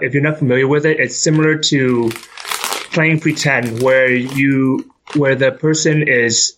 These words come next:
there, there's no board, board or anything. There's no actual cards or anything, where you just talk it out, where it's just all dialogue driven and story driven, saying,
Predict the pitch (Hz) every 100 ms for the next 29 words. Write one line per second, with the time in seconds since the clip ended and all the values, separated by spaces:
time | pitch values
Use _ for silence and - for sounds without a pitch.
0 | _ _ 165 165 160 160 185 185 151 147
1 | 147 - 170 143 135 135 131 120 113 113
2 | 120 117 127 123 143 127 120 110 - -
3 | - - - 127 - 139 117 139 131 127
4 | 131 117 117 123 117 127 127 127 120 127
5 | - - - 147 143 143 117 104 - _
6 | - 143 127 131 147 - 147 139 131 -
7 | 123 131 143 139 151 147 147 117 110 -
8 | 131 127 135 135 139 147 - 131 120 117